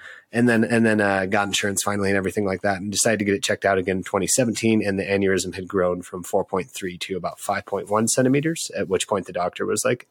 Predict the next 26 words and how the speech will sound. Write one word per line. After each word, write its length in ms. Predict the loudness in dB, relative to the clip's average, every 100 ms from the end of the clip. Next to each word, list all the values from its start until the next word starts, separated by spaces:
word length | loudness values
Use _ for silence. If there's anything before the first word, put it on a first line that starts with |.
| 2
"Eh, 180 | 4 2 _ _ _ -20 -20 _ _ _ _ -2
you're 100 | 0
kinda 220 | 2 4
like 120 | 2
a 40 | 2
ticking 240 | 0 0
time 200 | 0 2
bomb. 240 | 2 4
You 80 | 2
could 140 | 0 -2
probably 460 | 0 2 4 2
do 200 | 4 4
another 260 | 4 2 2
hundred 260 | 2 2
mile 180 | 2 4
or 100 | 4
two, 280 | 2 2 2
but, 160 | 2 0
like, 300 | 0 -2 -12 -20 -20 -20 _ _ -4
I 140 | -2
don't 140 | 0 2
know 100 | 2
if 80 |
you'll 100 | 4
blow 220 | 4 6 6
up. 260 | 4 -2